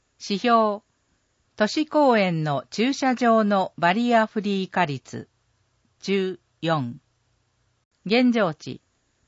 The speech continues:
四十九点四パーセント。平成二十八年度。目標値。六十点零パーセント。県関連計画。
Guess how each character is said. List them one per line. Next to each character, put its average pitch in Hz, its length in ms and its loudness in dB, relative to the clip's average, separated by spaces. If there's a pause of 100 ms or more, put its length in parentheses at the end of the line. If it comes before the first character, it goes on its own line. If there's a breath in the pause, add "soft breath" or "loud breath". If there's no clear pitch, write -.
四 262 260 2
十 180 220 -2
九 226 260 0
点 135 300 -4
四 185 220 -2
パ 185 220 0
ー 175 40 -2
セ 160 180 -8
ン 135 100 -6
ト。 - 260 -12 (460)
平 208 160 -2
成 196 240 -2
二 190 160 -2
十 143 220 -4
八 135 280 -10
年 139 260 -6
度。 123 180 -14 (760)
目 208 260 -2
標 214 260 0
値。 - 280 -14 (360)
六 208 240 -2
十 254 160 -4
点 139 360 -6
零 170 220 -2
パ 185 200 2
ー 170 60 0
セ 156 160 -6
ン 139 80 -8
ト。 131 240 -16 (800)
県 233 360 -2
関 180 260 -2
連 190 200 -2
計 165 220 -4
画。 131 180 -10